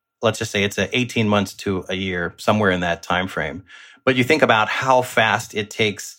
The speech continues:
some piece of digital infrastructure like a Nest thermostat to update its algorithm, right? It's seconds. And you think about the inherent mismatch between what's going on between the consumers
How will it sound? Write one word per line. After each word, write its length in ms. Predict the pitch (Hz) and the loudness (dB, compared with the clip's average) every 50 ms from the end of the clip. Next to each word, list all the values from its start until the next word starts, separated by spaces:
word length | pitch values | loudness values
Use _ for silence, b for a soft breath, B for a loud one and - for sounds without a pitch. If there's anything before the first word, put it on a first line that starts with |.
| b b b b | b b b b
some 200 | - - 123 117 | -6 -2 -2 0
piece 160 | 117 123 117 - | 0 0 -4 -4
of 100 | 95 90 | -4 -2
digital 340 | 117 117 113 113 107 98 | -2 -2 0 0 0 2
infrastructure 600 | 90 104 101 - 104 - - 95 92 - - 98 | 2 0 -2 -2 -4 0 0 0 0 0 -2 0
like 160 | 92 92 95 - | 0 0 0 0
a 60 | 92 | 0
Nest 280 | 95 92 87 - - | 0 0 -2 -2 0
thermostat 520 | - 113 113 110 107 - - 110 92 87 - | 2 2 2 2 2 0 2 2 2 2 0
to 100 | - - | -4 2
update 320 | - 120 113 - 117 107 98 | 2 2 2 2 -2 -2 -2
its 140 | 98 - | 0 2
algorithm, 760 | 104 104 110 117 110 107 98 95 95 87 92 90 87 85 85 85 B B B B B B - | 4 4 4 4 4 4 2 2 2 2 0 0 0 -4 -8 -12 B B B B B B 0
right? 160 | 98 101 98 | 0 0 0
It's 240 | 92 98 - - - - - - | -2 -8 -10 -12 -18 -16 -6 0
seconds. 520 | - 110 107 - 87 80 - - - - b b b b b b b - | 0 2 2 0 -4 -8 -8 -14 -18 -18 b b b b b b b 2
And 340 | 117 113 113 110 113 113 - | 4 6 6 4 4 0 0
you 140 | - 127 123 | 0 2 4
think 160 | 147 143 139 | 4 4 4
about 200 | 135 120 113 113 | 4 4 4 2
the 80 | 127 107 | 2 0
inherent 400 | 127 123 117 - 139 135 113 - | 0 -2 0 2 2 2 2 2
mismatch 640 | 117 120 127 - - 131 113 101 98 - - - - | 0 -2 -2 0 0 0 2 2 2 -2 -4 -6 -6
between 420 | 101 90 - - 117 107 104 98 | -8 -6 -4 -2 0 0 2 2
what's 200 | 104 101 98 - | 2 2 0 0
going 280 | - 107 101 98 95 95 | -2 0 0 0 0 0
on 220 | 104 104 101 101 | 0 0 0 0
between 380 | 104 101 - - 98 98 90 87 | -2 -4 -4 -4 -4 -4 -4 -4
the 80 | 87 | -6
consumers 880 | - - 101 92 - - 127 120 120 117 110 107 104 104 104 - - | -6 -6 -8 -6 -2 0 2 4 4 4 4 4 2 0 0 -4 -12